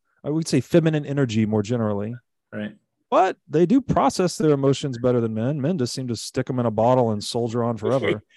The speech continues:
Speaker 2: Exactly. We hide in our cave thinking, "I'm the only one that's ever experienced this."
Speaker 1: Yes, and
Speaker 2: That's
Speaker 1: that
Speaker 2: literally
Speaker 1: hiding
Speaker 2: writing
Speaker 1: it in the
Speaker 2: about that.
Speaker 1: cave is not good for you,
Speaker 2: Yep.
Speaker 1: right? It, it's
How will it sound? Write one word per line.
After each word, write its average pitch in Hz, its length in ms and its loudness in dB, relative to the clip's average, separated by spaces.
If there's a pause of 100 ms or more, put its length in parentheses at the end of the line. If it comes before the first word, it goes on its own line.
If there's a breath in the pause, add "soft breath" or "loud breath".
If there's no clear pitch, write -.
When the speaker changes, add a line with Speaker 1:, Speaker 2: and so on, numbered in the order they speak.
(100)
Speaker 2:
Exactly. 170 540 -2
We 165 140 2
hide 151 240 2
in 151 100 0
our 143 100 2
cave 165 360 0
thinking, 143 240 -2
"I'm 151 160 0
the 151 100 0
only 151 160 -2
one 147 140 -2
that's 147 160 -4
ever 143 160 0
experienced 147 420 -4
this." 143 460 -2 (100)
Speaker 1:
Yes, 120 480 -4
and 131 180 -2
Speaker 2:
That's 170 220 8
Speaker 1:
that - 80 -20
Speaker 2:
literally 156 220 0
Speaker 1:
hiding 170 180 4
Speaker 2:
writing 190 140 4
Speaker 1:
it 175 80 2
in 165 80 0
the 156 60 0
Speaker 2:
about - 80 -8
that. - 40 -18
Speaker 1:
cave 160 500 2 (220)
is 135 160 -8
not 143 180 -2
good 139 140 0
for - 120 -10
you, 98 240 -10 (240)
Speaker 2:
Yep. 117 100 0
Speaker 1:
right? 123 120 2
It, 117 180 0
it's - 220 -6